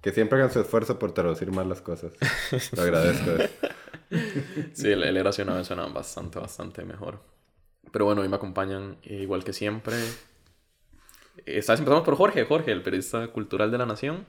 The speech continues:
Speaker 2: ¿Cómo estás?
Speaker 1: Hola, muy feliz. Creo, presiento que hoy vamos a tener uno de los mejores episodios en la historia. Cuando lleguemos al episodio cincuenta vamos a decir, "El episodio cinco fue uno de los mejores".
Speaker 2: <laughs>
Speaker 1: Lo presiento, lo presiento.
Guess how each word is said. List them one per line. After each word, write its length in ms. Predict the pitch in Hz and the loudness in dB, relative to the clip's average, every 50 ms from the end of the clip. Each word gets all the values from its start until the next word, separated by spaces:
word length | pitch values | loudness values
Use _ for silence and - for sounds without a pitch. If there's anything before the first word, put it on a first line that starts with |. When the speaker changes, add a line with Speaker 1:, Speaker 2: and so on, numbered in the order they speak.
| - - | -16 -12
Speaker 2:
¿Cómo 120 | - 98 104 | -10 -10 -8
estás? 280 | - - 147 160 - - _ _ | -8 -8 -8 -8 -10 -16 _ _
Speaker 1:
Hola, 300 | - - 104 110 117 127 117 | -2 2 4 6 6 6 6
muy 140 | 101 90 | 4 0
feliz. 300 | 87 - 113 113 139 143 143 | 0 0 2 4 4 4 4
Creo, 280 | 143 127 127 120 110 - - | 4 4 4 2 0 -4 0
presiento 380 | - 123 110 - 131 123 131 143 | 2 2 4 4 4 2 2 2
que 60 | 143 135 | 2 4
hoy 40 | |
vamos 160 | 123 127 131 139 | 4 4 4 4
a 100 | 131 139 | 2 0
tener 200 | 117 104 101 110 | -2 0 2 2
uno 120 | 107 107 | 2 2
de 60 | 107 104 | 2 2
los 120 | 104 95 | 2 2
mejores 340 | 92 82 - 92 95 90 - | 0 0 0 0 0 0 0
episodios 440 | 85 - 87 82 90 82 82 80 - | -2 -4 -4 -2 0 0 0 -2 -2
en 140 | - 107 | -2 0
la 60 | 101 95 | 0 0
historia. 540 | 85 - - 113 107 95 90 78 78 78 - - - - | 0 2 4 4 6 6 6 4 4 2 -4 -10 -18 -10
Cuando 180 | - 92 92 87 | -6 -4 0 2
lleguemos 200 | 90 95 107 107 | 4 4 4 6
al 60 | 127 127 | 6 4
episodio 340 | 120 - 107 92 110 110 113 | 4 2 4 6 8 8 8
cincuenta 400 | 120 107 87 - 110 - - 104 | 6 2 2 2 2 4 4 4
vamos 180 | 98 98 - | 4 4 4
a 40 | 101 | 2
decir, 160 | 92 - 92 | 0 2 2
"El 100 | 92 90 | 2 2
episodio 400 | 90 - - - - 101 104 107 | 2 0 -4 -2 2 6 6 6
cinco 320 | 107 - 113 104 104 110 95 | 6 4 0 0 0 -2 -2
fue 120 | - 101 101 | 0 0 0
uno 80 | 104 | 2
de 60 | 98 | 2
los 120 | 98 101 92 | 2 2 2
mejores". 340 | 87 82 80 90 90 92 - | 2 0 2 2 4 8 8
Speaker 2:
<laughs> 440 | 185 180 165 175 165 160 - - - | 8 8 8 6 4 4 2 2 0
Speaker 1:
Lo 120 | 196 - | 2 4
presiento, 540 | - 107 107 - - 110 113 107 - - 92 | 4 4 4 6 6 6 6 6 4 2 2
lo 120 | 87 82 | 2 2
presiento. 520 | - 87 87 - 98 95 90 90 80 85 | 2 0 2 2 2 2 0 0 -2 -6